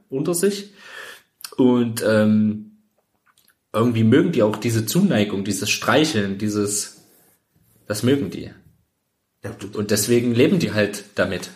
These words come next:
Speaker 1: Das
Speaker 2: Mhm.
Speaker 1: ist eigentlich mehr, mehr eine Sy-, wie, wie eine Art Symbiose, gell? Sie kriegt, wird von uns versorgt und muss sich um, um nichts kümmern. Und wir können das Vieh halt streicheln, wenn sie Lust hat.
Speaker 2: Mhm.
Speaker 1: So, das ist halt,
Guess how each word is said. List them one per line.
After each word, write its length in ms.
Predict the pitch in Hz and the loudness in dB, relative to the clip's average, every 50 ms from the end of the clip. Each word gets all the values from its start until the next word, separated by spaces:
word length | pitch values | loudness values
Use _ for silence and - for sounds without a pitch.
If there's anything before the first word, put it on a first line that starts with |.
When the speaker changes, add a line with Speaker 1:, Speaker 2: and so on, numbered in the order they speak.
| - _ _ | -20 _ _
Speaker 1:
Das 200 | - 107 110 113 | -2 0 0 2
Speaker 2:
Mhm. 40 | 113 | 0
Speaker 1:
ist 260 | 113 - - - - | 0 -2 -2 -4 -4
eigentlich 320 | - 107 113 113 113 113 - | -2 -2 -2 -2 -2 -2 -2
mehr, 420 | 113 113 113 113 110 110 - - - - - - _ _ _ _ _ _ _ _ _ _ _ _ - | 0 0 0 0 -2 -4 -6 -10 -18 -20 -20 -20 _ _ _ _ _ _ _ _ _ _ _ _ 0
mehr 160 | 110 113 131 | 0 2 2
eine 120 | 139 135 123 | 2 2 2
Sy-, 180 | - 127 127 123 131 123 120 120 - 123 | 2 0 0 0 0 -2 -2 -2 -4 -4
wie, 280 | 127 143 147 139 - - | -4 -2 -2 -2 0 2
wie 40 | |
eine 160 | 139 139 135 - | 2 4 4 4
Art 240 | 120 127 - - | 2 0 -2 -2
Symbiose, 560 | - 113 107 107 107 123 139 156 151 - - - | 0 0 2 2 4 4 4 4 4 2 0 -4
gell? 260 | - 82 87 98 95 | -4 -4 -4 -6 -6
Sie 200 | - - 120 113 | -4 -4 -4 -2
kriegt, 420 | 117 143 135 139 - - - - | 0 0 0 0 -2 -8 -4 -2
wird 160 | 131 123 127 | 0 0 0
von 160 | - - 110 110 | -2 -2 -2 -2
uns 160 | - 120 - | -2 -4 -4
versorgt 540 | - 107 101 - 120 123 151 175 175 - - | -4 -6 -2 0 2 2 2 2 0 -2 -6
und 80 | 135 117 | -6 -4
muss 120 | 120 117 | -4 -2
sich 160 | 120 113 - 135 | -4 -4 -4 -2
um, 160 | 123 113 110 107 - - - - | -2 -2 -2 -2 -4 -8 -6 -4
um 140 | 143 131 127 | -2 -2 0
nichts 260 | 120 110 117 - - | 0 -2 -2 -2 -2
kümmern. 420 | - 127 139 160 185 208 - - - - - - - - - _ _ _ _ - | 0 0 0 0 -2 -4 -8 -12 -18 -20 -20 -20 -20 -20 -20 _ _ _ _ -6
Und 140 | 104 104 | -4 0
wir 160 | 104 113 117 117 | 2 2 0 0
können 240 | - - 127 120 123 | 0 0 0 0 0
das 120 | 120 117 - | -2 -2 0
Vieh 140 | 135 120 | 2 2
halt 120 | 117 - - | 2 2 0
streicheln, 500 | - - - 131 156 156 - 104 98 95 | -2 -2 0 0 0 0 0 -2 -4 -4
wenn 100 | 98 95 | -6 -8
sie 80 | - - | -10 -8
Lust 300 | 95 98 95 - - - | -6 -6 -6 -6 -6 -8
hat. 320 | 92 87 - - - _ _ | -8 -10 -12 -16 -20 _ _
Speaker 2:
Mhm. 120 | 107 104 | -4 -2
Speaker 1:
So, 140 | 110 104 101 | 0 0 0
das 200 | 104 120 117 117 | 0 0 -2 -2
ist 160 | 113 - - | -2 -2 0
halt, 240 | - 135 127 131 - | 2 0 0 0 -4